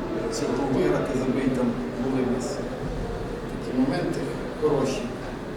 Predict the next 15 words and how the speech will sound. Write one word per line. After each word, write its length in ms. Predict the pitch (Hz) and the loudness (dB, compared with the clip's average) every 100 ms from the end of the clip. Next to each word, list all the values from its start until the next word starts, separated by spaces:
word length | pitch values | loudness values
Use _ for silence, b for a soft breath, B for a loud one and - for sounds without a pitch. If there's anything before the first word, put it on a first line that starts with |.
| - - - - - | -6 -6 -6 -6 -4
Якби 260 | 127 127 135 | -2 -2 0
забили, 360 | 143 135 - - | 0 2 2 2
то, 60 | 131 127 - - - - - - - - - 143 | 0 -2 -2 -6 -8 -8 -6 -8 -6 -6 -2 0
може, 180 | 147 135 123 - - - - - | 2 2 0 -2 -6 -8 -6 -4
воно 220 | 262 269 - - - - - - | -2 0 0 -2 -6 2 6 8
вже 100 | - | 8
по-другому 640 | - - 147 147 143 135 | 6 4 4 6 6 6
зовсім 340 | 123 127 123 120 - - - | 6 4 2 0 -4 -6 -6
складалося. 680 | - 143 185 117 113 113 - 143 | -2 2 2 2 0 0 -2 -2
Так, 160 | 139 - - - 190 - - - - - - - - | -2 -2 -2 -4 -6 -6 -6 -6 -4 -4 -4 -6 -4
команда, 320 | 139 151 139 | 0 2 2
е, 40 | 131 120 131 120 117 113 113 - - 214 202 - - 139 - - - - - - - - - - - - - - - | 0 0 -2 -2 -2 -2 -4 -6 -6 -6 -4 -6 -6 -6 -8 -8 -8 -6 -8 -6 -8 -6 -6 -4 -4 -4 -4 -4 0
дуже 260 | 143 - | 0 2
хоро-, 580 | 127 123 147 135 123 - | 2 0 0 0 -2 0
хорошо 300 | 147 143 - | 2 2 2